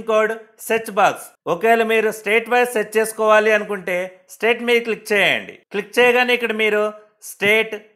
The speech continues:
డిస్ట్రిక్ట్, సబ్ డిస్ట్రిక్ట్, విలేజ్ ఇవన్నీ చూజ్ చేసుకోండి. అన్నీ సెలెక్ట్ చేసుకున్నాక captcha కోడ్ని ఎంటర్ చేయండి. captcha కోడ్ ఎంటర్ చేశాక locate a center మీద క్లిక్ చేయండి. క్లిక్ చేయగానే మీ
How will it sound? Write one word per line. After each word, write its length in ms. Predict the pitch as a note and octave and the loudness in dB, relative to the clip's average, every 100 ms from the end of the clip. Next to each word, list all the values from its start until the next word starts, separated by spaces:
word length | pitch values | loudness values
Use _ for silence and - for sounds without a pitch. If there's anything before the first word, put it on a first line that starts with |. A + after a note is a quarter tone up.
| - D3 | -6 -2
డిస్ట్రిక్ట్, 500 | G3 - G#3+ G#3+ - _ - | -2 0 -2 -2 -8 _ -2
సబ్ 200 | F#3+ F3+ A3+ | -2 0 -2
డిస్ట్రిక్ట్, 420 | A3 G#3+ G3+ - _ _ D#3+ | -2 -4 -6 -8 _ _ -4
విలేజ్ 380 | G#3 G#3+ D3+ G#2+ - _ - F#3 | 0 0 0 -8 -20 _ -10 -2
ఇవన్నీ 280 | A3+ B3+ B3+ | 0 -2 -2
చూజ్ 160 | A3 G3 G3+ | -2 0 -2
చేసుకోండి. 480 | F#3+ - D3 G2+ F2+ _ _ C#3+ | -4 -6 -6 -6 -14 _ _ -4
అన్నీ 200 | A3+ C4 A#3+ | -2 -2 2
సెలెక్ట్ 300 | A#3 A#3+ A#3+ | 2 2 0
చేసుకున్నాక 520 | A#3+ A#3+ A#3 A#3 A3+ G3 G3+ - _ G3 | -2 -2 2 2 4 0 0 -8 _ 2
captcha 320 | A#3 C4 B3+ B3+ | 2 2 0 2
కోడ్ని 280 | A#3 A#3 A3+ G#3+ | 0 2 0 0
ఎంటర్ 260 | A#3+ A#3 A#3+ | 0 0 2
చేయండి. 400 | A3 E3+ B2+ - - _ F3 | 2 0 -2 -12 -18 _ 0
captcha 300 | G#3 A#3 B3+ B3+ | 2 2 0 2
కోడ్ 160 | B3 G#3+ | 2 0
ఎంటర్ 260 | A3+ A#3+ A#3+ | 0 -2 0
చేశాక 360 | A#3+ A#3 A3+ G#3 G3 G#3+ - _ - | -2 0 0 0 -2 -4 -16 _ -2
locate 340 | G3+ G#3+ C4 B3+ | -2 2 0 2
a 60 | B3+ A#3 | 0 0
center 260 | G#3+ A#3 A3+ | -2 -2 -2
మీద 140 | A3+ A3+ | -2 -2
క్లిక్ 200 | A3 - G#3 | -4 -4 0
చేయండి. 400 | G3 C#3+ G2 - _ _ | 2 0 -4 -16 _ _
క్లిక్ 200 | G#3 G#3 B3+ | -10 0 2
చేయగానే 480 | B3+ A#3+ A3 G#3 G#3+ - _ C#3+ | 4 4 2 0 -4 -8 _ -4
మీ 100 | G3 | -4